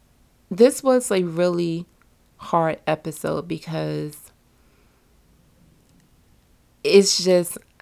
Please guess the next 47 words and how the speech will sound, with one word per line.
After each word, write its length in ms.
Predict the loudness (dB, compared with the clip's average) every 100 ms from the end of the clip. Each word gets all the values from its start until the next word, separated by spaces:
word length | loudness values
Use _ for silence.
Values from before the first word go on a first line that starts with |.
| -4
unimaginable 1080 | -2 -2 -2 -2 -2 -4 -6 -6 -4 -6 -8 -14 _
<laughs> 440 | 0 0 4 4 2 -4 -20 -20 -20 -20 -2
what 240 | 4 6
I 140 | 4
went 320 | 2 0 -4 -4
through 440 | -4 -4 -4 -6
and 120 | -8 -8
the 60 |
things 340 | -8 -6 -6 -6
that 120 | -6
I 100 | -6
tolerated. 840 | -6 -2 0 0 -2 -4 -4 -6 -4
And 140 | -4
I 60 | -4
was 260 | -6 -10
literally 680 | -4 -2 0 -2 -4 -6 -8 -8
in 240 | -6 -8
tears 1040 | -8 -10 -8 -6 -4 -2 -2 -4 -6 -12 -20 -20 -20 _
as 180 | -4 -2
I 100 | -4
was 180 | -4 -6
brainstorming 720 | -4 -4 -4 -6 -6 -6 -6
this 200 | -8 -8
episode. 540 | -8 -10 -10 -8 -6
And 120 | -6
my 120 | -8 -6
husband 280 | -8 -8
is 120 | -10 -8
like, 140 | -10 -14 -8
"Why 280 | -2 -2 -2
do 280 | -6 -6 -6
it? 160 | -8
Don't 400 | -2 -2 -4 -8
do 240 | -2 -2 -2
it. 220 | -6 -6
Like, 320 | -8 -6 -8
you 260 | -8 -6 -4
don't 260 | -4 -4
have 260 | -4 -8 -8
to 100 | -10
do 260 | -6 -2 -2
it." 80 |
I'm 120 | -4 -6
like, 200 | -8 -6
"But 120 | -6
I 160 | -6
do." 420 | -6 -4 -4 -6